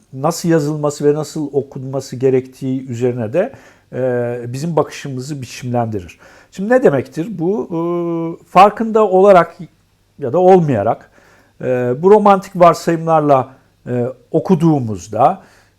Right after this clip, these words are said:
e, örneğin düştüğümüz yanılgılardan bir tanesi, e, bir şiirde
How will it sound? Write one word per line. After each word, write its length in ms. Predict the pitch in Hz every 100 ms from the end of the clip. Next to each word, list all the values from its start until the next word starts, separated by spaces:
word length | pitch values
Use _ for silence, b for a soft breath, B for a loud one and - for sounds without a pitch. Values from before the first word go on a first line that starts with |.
| -
e, 40 | 123 123 123 120 123 123 143 _ _ -
örneğin 440 | 226 160 131 185
düştüğümüz 520 | 185 - 180 175 160
yanılgılardan 840 | 156 156 147 135 143 135 135 131
bir 180 | 139 185
tanesi, 800 | - 135 110 82 - - 180 220 b b b b _
e, 360 | 156 156 156 170 156
bir 380 | - 151 147 220
şiirde 880 | 185 - 202 202 196 165 127 131 170